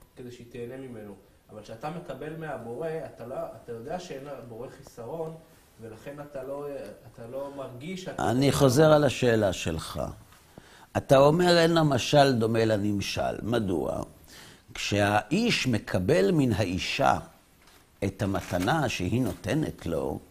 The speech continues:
Speaker 2: על ידי שהוא מועיל בטובו לקבל ממנה את המתנה, הוא ממלא בה איזה צורך. ולכן יש לזה שם של נתינה. נכון?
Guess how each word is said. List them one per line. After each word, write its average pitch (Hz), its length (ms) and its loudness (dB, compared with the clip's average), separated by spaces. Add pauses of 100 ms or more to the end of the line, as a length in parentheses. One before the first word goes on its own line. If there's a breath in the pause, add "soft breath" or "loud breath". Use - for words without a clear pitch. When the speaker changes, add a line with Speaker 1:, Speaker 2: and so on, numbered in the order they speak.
(720 soft breath)
Speaker 2:
על 113 200 2
ידי 123 380 4
שהוא 151 400 4
מועיל 170 480 4
בטובו 139 500 4
לקבל 139 520 4
ממנה 143 500 2
את 120 180 -2
המתנה, 113 600 0 (100)
הוא 127 120 -2
ממלא 127 520 2
בה 180 140 6 (100)
איזה 120 300 4 (200)
צורך. 165 580 0 (680 loud breath)
ולכן 190 640 0 (140)
יש 165 300 2
לזה 147 220 4
שם 123 280 2
של 113 220 2
נתינה. 104 480 0 (720)
נכון? 107 380 0